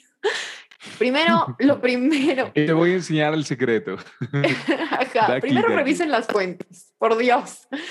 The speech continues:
Speaker 1: Revisen sus fuentes, revisen que las cosas sean
Speaker 2: <laughs>
Speaker 1: reales, no se comparen con el resto del mundo. Eh, súper importante porque no conoces la realidad de las personas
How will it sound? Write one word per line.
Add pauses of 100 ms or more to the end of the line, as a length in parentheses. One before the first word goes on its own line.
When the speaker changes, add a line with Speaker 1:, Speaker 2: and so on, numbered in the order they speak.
(140)
Speaker 1:
Revisen
sus
fuentes,
revisen
que
las
cosas
sean
Speaker 2:
<laughs>
Speaker 1:
reales,
no
se
comparen
con
el
resto
del
mundo. (520)
Eh,
súper
importante
porque
no
conoces
la
realidad
de
las
personas